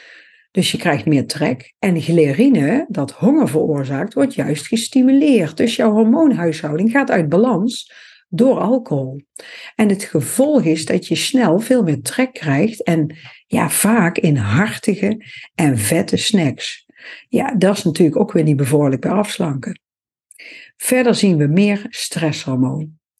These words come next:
Kijk, alcohol is technisch gezien een soort gif en je lichaam reageert dus alsof het vergiftigd is.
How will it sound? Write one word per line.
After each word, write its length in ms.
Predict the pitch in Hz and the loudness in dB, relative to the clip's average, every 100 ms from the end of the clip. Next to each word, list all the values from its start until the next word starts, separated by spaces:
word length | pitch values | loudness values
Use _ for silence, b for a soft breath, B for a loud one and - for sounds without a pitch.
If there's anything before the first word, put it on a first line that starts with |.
| B B B B | B B B B
Kijk, 220 | 226 202 | -6 -4
alcohol 500 | - 320 302 190 170 | 0 2 2 4 4
is 180 | 190 196 | 4 0
technisch 460 | - 247 226 190 - | 0 -2 0 -2 -2
gezien 320 | 165 151 151 | -2 0 2
een 100 | 120 | 0
soort 300 | - 160 - | 0 -2 -2
gif 420 | - 220 226 - | -2 -2 -2 -8
en 180 | - 196 | 0 2
je 80 | 180 | 4
lichaam 380 | 214 226 175 143 | 4 2 0 0
reageert 680 | 165 143 139 208 226 - | 2 2 2 2 0 -2
dus 280 | - 156 - | -2 -2 -2
alsof 340 | - 196 226 226 | -4 0 0 0
het 120 | - | -6
vergiftigd 800 | - 117 - 175 - 220 - 294 | -4 -4 0 0 0 -4 -2 -2
is. 380 | 165 - - | -2 -4 -14